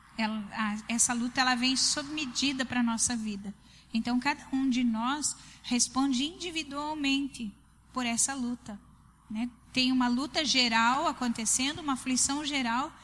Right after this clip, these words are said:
mas nós somos indivíduos. E da mesma maneira, a palavra, quando ela é ministrada, por exemplo, eu ministrei de manhã.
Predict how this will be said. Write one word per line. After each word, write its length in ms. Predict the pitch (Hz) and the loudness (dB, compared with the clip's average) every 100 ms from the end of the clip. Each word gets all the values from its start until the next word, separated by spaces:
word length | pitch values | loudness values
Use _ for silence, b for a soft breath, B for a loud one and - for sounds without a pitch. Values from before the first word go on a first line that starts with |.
| B B - | B B 0
mas 220 | 254 247 | 2 2
nós 160 | 269 262 | 2 2
somos 320 | 269 285 254 | 2 2 2
indivíduos. 1120 | 302 302 - 349 247 254 208 214 196 - - | 2 -2 -4 -4 -2 -2 -2 -6 -4 -4 -2
E 100 | 247 | -2
da 120 | 233 | 0
mesma 320 | 254 285 330 320 | 0 0 -2 0
maneira, 560 | 285 254 247 311 277 - B B - - - 262 262 | 2 2 2 0 -2 -4 B B -14 -14 -4 -2 2
a 100 | 254 | 2
palavra, 760 | - 254 226 233 311 403 269 226 | 4 4 6 6 6 4 2 2
quando 160 | 262 262 | 2 4
ela 180 | 262 277 | 6 6
é 60 | |
ministrada, 1040 | 285 294 311 - - 254 240 302 349 254 208 - - - - - - - - | 4 2 4 4 4 4 4 4 0 -2 -4 -4 -10 -12 -12 -12 -12 -14 -4
por 100 | 247 | 2
exemplo, 400 | 247 247 254 233 | 4 6 4 2
eu 100 | 247 240 | 4 6
ministrei 720 | 254 262 254 262 262 262 240 - | 6 6 6 6 6 4 -2 -2
de 140 | 233 | 4
manhã. 500 | 269 294 311 240 202 | 6 6 6 4 4